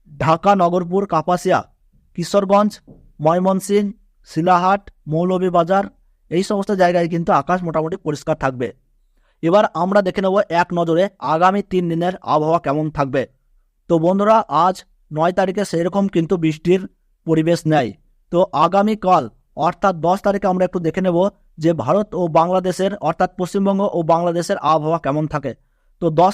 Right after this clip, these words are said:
তারিখে সেই রকম আপাতত বৃষ্টির স্পেল কিন্তু নেই। আমরা যদি একটু লক্ষ্য করে দেখি তাহলে আপনারা এখানে দেখতে পাচ্ছেন কাঠমান্ডু, থিম্পু, নেপাল এই সমস্ত জায়গায় কিন্তু বৃষ্টির একটা চিহ্ন দেখা যাচ্ছে।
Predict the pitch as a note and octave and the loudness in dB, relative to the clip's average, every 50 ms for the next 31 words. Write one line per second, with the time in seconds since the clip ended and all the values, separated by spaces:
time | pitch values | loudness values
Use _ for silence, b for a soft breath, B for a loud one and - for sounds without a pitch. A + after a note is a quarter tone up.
0 | - G#3+ G#3 G#3 A3 A3+ G#3+ - F#3+ F#3+ G3 F#3+ - G3 G3+ G#3 - - D#3 E3+ | 2 0 0 0 0 -2 -2 -2 -2 -2 -2 0 0 0 0 0 0 0 0 0
1 | - F#3+ F#3 F3+ F#3+ F#3 G3+ F3+ D#3+ D#3 E3 D#3+ - - F#3 G3 G3 E3+ D#3 - | 2 0 0 0 0 -2 -4 -2 -2 -2 -4 -4 -4 -4 -4 -4 -2 -4 -8 -10
2 | - - D#3+ E3 F3 F3 - F3 E3 D#3+ D#3+ E3+ F#3 F3+ - _ - C3 C#3 D3 | -6 -2 0 0 0 0 0 -2 -2 0 0 0 0 -2 -4 _ -6 -4 -2 0
3 | D#3 D3 B2 G#2 - - _ _ _ _ _ _ _ _ _ _ _ _ _ _ | 2 2 0 -2 -6 -14 _ _ _ _ _ _ _ _ _ _ _ _ _ _
4 | _ - D3+ E3 G3 G#3 G#3 G3+ G#3+ - G#3 F3+ E3+ E3+ E3+ - F3+ F#3 G3 G3 | _ -2 0 0 0 0 0 -2 -2 0 2 2 2 2 0 -2 -2 0 0 0
5 | F3+ E3+ E3 - G3 G3 F#3 E3+ E3+ F3+ E3+ E3 - F#3 F3+ F#3 F3+ F#3+ F3 E3 | 0 -2 -2 -2 -2 -2 0 0 2 2 0 0 0 -2 -2 -2 -2 0 -2 -2
6 | D#3+ - - F#3 F#3 F3+ - G3 F#3+ F#3 - - D#3+ D#3+ - F3+ F3 F3 F3 E3+ | -2 -4 -4 -4 -4 -2 -2 -4 -4 -2 0 0 0 0 0 -2 -2 -2 -2 -2
7 | F3 F#3 F3+ - _ - D3 D#3+ E3+ D#3+ F#3 F3 F3+ F3 D#3 D#3 D#3 D3+ E3 E3 | -2 -2 -4 -6 _ -6 -4 -4 -4 -6 -6 -4 -2 -2 0 0 0 2 2 2
8 | E3 E3+ E3+ - _ _ _ _ - D#3+ F#3 - - G3 G3 - G#3 F#3 F3 E3+ | 2 2 -2 -8 _ _ _ _ -6 -6 -4 -2 -2 -2 -2 -2 -2 0 2 2
9 | E3+ E3+ E3+ E3+ E3 D#3+ D#3+ F3 F3 D#3+ D#3 D3+ - - - G3 G3+ A#3 C#4+ D#3 | 2 2 0 -2 -2 -2 -4 -4 -4 -2 -4 -4 -4 -4 -4 -4 -4 -4 -4 -6
10 | D3+ - - E3+ F3 F#3 - _ _ _ _ _ _ - E3 F3 F#3 G3 F#3 E3+ | -6 -2 0 0 0 0 -2 _ _ _ _ _ _ -4 -2 0 0 2 2 2
11 | D#3 E3+ D#3+ D#3 D3+ D3+ - D#3 | 2 2 2 0 0 -2 -4 -6